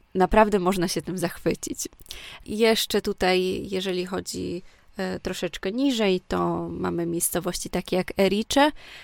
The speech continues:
gdzie znajduje się wspaniała pasticceria, gdzie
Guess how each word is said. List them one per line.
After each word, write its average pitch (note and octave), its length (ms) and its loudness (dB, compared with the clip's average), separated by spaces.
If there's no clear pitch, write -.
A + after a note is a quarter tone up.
gdzie F3+ 440 -2
znajduje F3+ 500 0
się - 200 -2
wspaniała G3 560 4
pasticceria, F#3 920 2
gdzie A#3+ 360 0